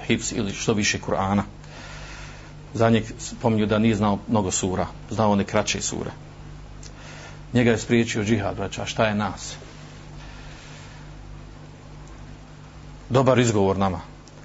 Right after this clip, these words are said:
ali moramo nešto drugo nadoknat, na drugom polju. Nešto poput toga što je uradio Halid, ili da se trudimo slično njemu. <clears throat>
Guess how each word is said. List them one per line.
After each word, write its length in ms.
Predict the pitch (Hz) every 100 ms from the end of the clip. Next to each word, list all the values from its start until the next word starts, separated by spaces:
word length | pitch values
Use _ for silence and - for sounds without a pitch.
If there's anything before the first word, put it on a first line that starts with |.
| - -
ali 140 | - 107
moramo 300 | 117 117 107
nešto 240 | 113 -
drugo 340 | 107 120 107 92
nadoknat, 480 | 101 101 - 98 - - -
na 100 | 107
drugom 280 | 113 117 107
polju. 260 | 117 104 98 - - - - - - - - -
Nešto 340 | 107 123 120 117
poput 320 | 117 113 110 - - - - - -
toga 240 | 123 117
što 140 | 110 120
je 60 |
uradio 360 | 107 110 113 110
Halid, 400 | 107 107 113 104 - - - - - - - - -
ili 240 | 131 135 131
da 100 | 117
se 140 | 123
trudimo 640 | 113 147 180 190 135 127 120
slično 360 | 147 143 135
njemu. 220 | 120 113 98 - - - - - - - - - - - - - - - 52 - 50 - - - - - - - - 156
<clears throat> 540 | 202 214 202 196 165